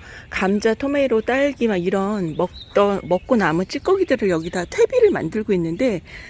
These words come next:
퇴비 속에서 지금 <laughs> 감자가 얼마나 많이 올라왔는지, 아, 너무 웃겨요. 이것 보세요.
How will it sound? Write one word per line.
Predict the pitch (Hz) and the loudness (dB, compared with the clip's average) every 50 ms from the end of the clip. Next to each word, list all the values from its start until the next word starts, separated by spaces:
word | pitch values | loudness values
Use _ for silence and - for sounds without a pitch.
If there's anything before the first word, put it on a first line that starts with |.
| - - | -18 -4
퇴비 | - - 415 440 508 554 | 4 8 8 8 8 6
속에서 | - - 381 349 311 240 240 - 294 | 0 2 2 2 4 2 2 0 0
지금 | - - 208 190 - 311 320 262 180 - - - | -2 -2 -2 2 4 4 6 4 4 0 0 4
<laughs> | - - - - - - - - - - - - - - - - - - - - - - - - - - - - - 554 508 - - | 4 4 4 2 -6 -18 -20 -20 -20 -20 -20 -20 -20 -20 -20 -20 -20 -20 -20 -18 -12 -8 -4 -2 -2 -2 -2 -2 -4 -4 -6 -6 -4
감자가 | - - 254 220 240 302 339 - 294 262 - 285 220 | 0 4 4 4 4 2 2 2 0 2 4 4 6
얼마나 | 170 180 220 262 285 403 403 403 349 | 8 8 6 6 6 4 6 4 4
많이 | 254 180 156 202 254 311 | 4 2 2 2 2 2
올라왔는지, | 220 175 196 220 277 330 330 311 302 311 285 233 - - - 359 339 285 220 - - - - - - - - - - - | 2 2 2 2 0 -2 -2 -4 -8 -12 -12 -8 -6 0 4 4 4 4 2 -4 -10 -20 -18 -18 -16 -16 -16 -14 -6 -2
아, | 349 359 339 | -2 0 4
너무 | 254 262 269 285 262 | 4 4 4 4 0
웃겨요. | 240 214 - 247 262 254 240 220 214 226 233 214 175 170 196 - - - - - - - - - - - - - - - - - - - - - - - - - - | -2 -2 0 0 0 2 2 0 -2 -2 -2 -2 -4 -4 -6 -10 -16 -20 -18 -18 -18 -18 -18 -20 -20 -20 -20 -20 -20 -20 -20 -20 -18 -16 -16 -14 -14 -16 -14 -10 -6
이것 | - 240 285 - | -2 -2 -2 2
보세요. | - 233 226 - - 233 196 | 2 2 2 4 2 2 2